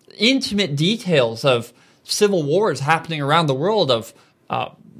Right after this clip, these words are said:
refugees and, and kids who are hungry, and just the sheer amount of the world's ills that is available to us today is unbelievable. And so sometimes I have watched as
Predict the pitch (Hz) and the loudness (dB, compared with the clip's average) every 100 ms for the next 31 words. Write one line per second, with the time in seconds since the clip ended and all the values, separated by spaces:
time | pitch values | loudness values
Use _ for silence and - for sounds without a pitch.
0 | - 160 220 - 175 135 139 117 110 120 | -4 0 0 0 -2 -2 -2 -2 -2 -4
1 | 123 120 127 127 - - 247 269 160 147 | -4 -4 -6 -8 -12 -8 0 2 2 -2
2 | 147 123 165 233 170 147 135 - 175 - | -2 0 0 0 2 0 0 -2 -4 -6
3 | 160 247 - - - - - 175 - - | 0 0 0 -10 -20 -10 0 0 2 0
4 | 226 262 254 196 165 185 185 - 147 147 | 0 2 2 0 0 0 0 -2 -2 0
5 | 139 156 170 147 131 - 180 180 135 113 | 0 2 2 2 -2 -4 0 0 0 -6
6 | - - _ 165 151 139 139 123 170 196 | -12 -20 _ 0 2 0 -2 -2 0 0
7 | 151 127 120 - 131 123 - 127 127 117 | 0 -2 -4 -4 0 0 -2 -2 -2 0
8 | 147 139 - - _ _ 190 226 190 175 | 0 0 -2 -14 _ _ 0 2 2 0
9 | 165 233 202 135 151 160 165 160 - 190 | 0 0 0 -2 -2 0 -2 -2 2 2
10 | 185 - - _ - 165 - 240 269 262 | 2 -8 -20 _ -12 -4 0 2 0 -2
11 | 185 147 143 156 147 175 170 160 147 147 | 0 0 0 0 0 0 0 -2 -2 -2
12 | 156 156 - 151 131 | 0 0 0 -2 -2